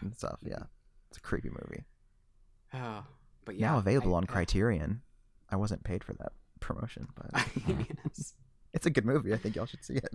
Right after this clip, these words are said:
Speaker 2: That's what I've heard. Yeah, I haven't seen it, but yeah.
Speaker 1: <laughs>
Speaker 2: Uh, but yeah, I think that would be amazing. And some, somebody put together, like, a,
Speaker 1: Yeah.
Speaker 2: a, an image of them on the, um, yin yang symbol
Speaker 1: Wow.
Speaker 2: with, like, and, uh,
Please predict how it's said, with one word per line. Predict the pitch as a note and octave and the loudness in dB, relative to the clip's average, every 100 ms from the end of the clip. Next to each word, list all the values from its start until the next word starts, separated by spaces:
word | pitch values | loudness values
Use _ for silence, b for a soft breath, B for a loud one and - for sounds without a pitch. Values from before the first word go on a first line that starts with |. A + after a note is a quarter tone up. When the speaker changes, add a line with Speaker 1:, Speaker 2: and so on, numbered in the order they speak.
| - | 2
Speaker 2:
That's | E3 D4 | 2 6
what | A4+ | 6
I've | - | 6
heard. | F#3 A#2 | 6 6
Yeah, | A2 D3+ B2+ | 4 6 8
I | A#2 B2+ | 8 4
haven't | C#3+ F3+ | 4 4
seen | - | 4
it, | F#2+ | 4
but | - | 2
yeah. | A2 B2 | 0 -2
Speaker 1:
<laughs> | - - - - C#3 - - - B A3+ G#3 F3 B _ - | -6 -10 -12 -18 -18 -16 -16 -16 B -12 -12 -14 B _ -8
Speaker 2:
Uh, | C3 C3 A#2 A2+ G#2+ F#2+ | 6 8 8 6 4 0
but | - A3+ | -2 4
yeah, | A#2+ | 4
I | |
think | C#3 D#3 | 4 4
that | A#2+ | 4
would | A2 | 4
be | F#2 - - - - | -6 -14 -20 -20 0
amazing. | D#3+ C#3+ A#2 G#2+ G#2+ | 2 4 2 -2 -2
And | B2+ | -4
some, | - - | -4 2
somebody | C#4 C#4 D#3+ | 6 8 8
put | E3 | 6
together, | C3 B2 A#2+ | 8 8 8
like, | A2+ A#2 | 6 8
a, | G#2+ G2 G#2 - | 6 6 0 -2
Speaker 1:
Yeah. | B2+ | 0
Speaker 2:
a, | C#3+ | 2
an | C#3+ | 2
image | C#3+ C#3+ C3 C3 | 6 6 6 6
of | A#2 | 4
them | A#2 B2 B2 | 8 8 8
on | B2 B2 A#2+ | 2 4 4
the, | A#2 G#2+ G2 - | 4 2 2 2
um, | G#2 F#2+ - - | 0 0 -6 0
yin | C#3 C3 | 4 6
yang | A#2 A2+ A2+ A#2 | 4 2 0 -2
symbol | - C3+ C3 | -2 0 2
Speaker 1:
Wow. | B2 B2 | 4 4
Speaker 2:
with, | A#2 A#2 | 2 2
like, | G2 F#2+ - B B B B B B | -2 -2 -10 B B B B B B
and, | - A2+ G#2+ | -6 -4 -4
uh, | - F#2+ | -6 -10